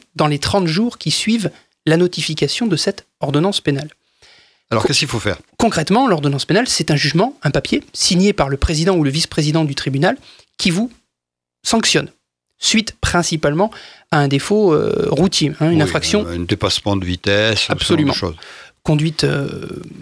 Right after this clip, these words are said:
Speaker 1: ab-, sous l'empire d'un état alcoolique, dans un taux contraventionnel, et cetera. Votre droit, c'est celui de faire opposition à cette ordonnance pénale dans les trente jours.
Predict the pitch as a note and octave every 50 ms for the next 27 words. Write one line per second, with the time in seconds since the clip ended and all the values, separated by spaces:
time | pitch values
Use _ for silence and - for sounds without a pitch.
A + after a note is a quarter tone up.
0 | - - - - - - - - - - D3 C#3+ C#3 - D3 C#3+ C#3+ C3 - C3
1 | C3+ - - C#3 D3 D#3+ D#3 - D3+ C#3+ - C#3+ C#3 C#3 C#3 C#3+ - C#3+ C#3 D3
2 | - D3+ C3+ C3+ B2+ - - C#3 D3+ E3+ D#3+ D3+ - - - - - D#2 D#2+ -
3 | - _ - - - - - - - - - _ - - - D#3 D3+ D#3 - E3+
4 | D3 D3 C#3+ F3+ A3+ D4 - - _ _ _ _ - - E3+ D3+ - D#3+ E3+ F#3+
5 | F3 D#3+ D3+ C#3 - - D3+ - - - - G#3 - - F#3 D#3 D#3 E3 - -
6 | - D3+ C#3+ - - _ _ - - - - - - C3+ C#3 C#3 C3 B2+ - -
7 | - C#3+ E3+ G#3+ A#3 F#3+ D#3 C#3+ - - - - F3 E3+ D3+ D3 C3+ C3 -